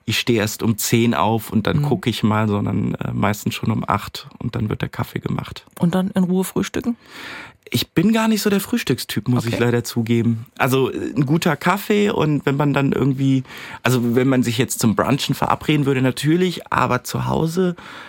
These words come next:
Speaker 1: frühstücke ich eigentlich so gut wie nie.
Speaker 2: Mhm.
Speaker 1: Ähm, bin eher so der Mittagstyp und abends gerne,
Speaker 2: Mhm.
Speaker 1: gerne essen.
Speaker 2: Und wie sieht der Sonntag dann so aus?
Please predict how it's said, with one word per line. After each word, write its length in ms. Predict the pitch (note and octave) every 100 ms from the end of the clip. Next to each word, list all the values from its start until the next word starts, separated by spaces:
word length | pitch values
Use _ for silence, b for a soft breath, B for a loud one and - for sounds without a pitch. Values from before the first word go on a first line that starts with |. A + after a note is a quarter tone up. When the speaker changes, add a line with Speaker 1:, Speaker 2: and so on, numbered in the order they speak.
| B
Speaker 1:
frühstücke 600 | - - E3+ - D#3+ -
ich 200 | D3 -
eigentlich 340 | - - C#3+ C#3
so 100 | -
gut 320 | - D3 -
wie 80 | C#3
nie. 380 | C3+ A#2+ G2+ G2+ _
Speaker 2:
Mhm. 120 | -
Speaker 1:
Ähm, 340 | A#2+ A#2 A#2 A2+ -
bin 160 | A#2
eher 180 | D2 B2
so 140 | A#2
der 80 | A#2
Mittagstyp 680 | A#2 B2 C3 G#2 - - -
und 300 | - A#2 -
abends 520 | - G2 F#2+ - -
gerne, 420 | - - - A2 -
Speaker 2:
Mhm. 300 | D#3 E3 G#3 -
Speaker 1:
gerne 300 | - - -
essen. 120 | -
Speaker 2:
Und 140 | A3
wie 100 | A#3
sieht 220 | C#4 C4
der 100 | A#3+
Sonntag 460 | G3+ G3 G3 G3+ F#3+
dann 220 | F3 E3+
so 140 | E3 -
aus? 500 | - - - -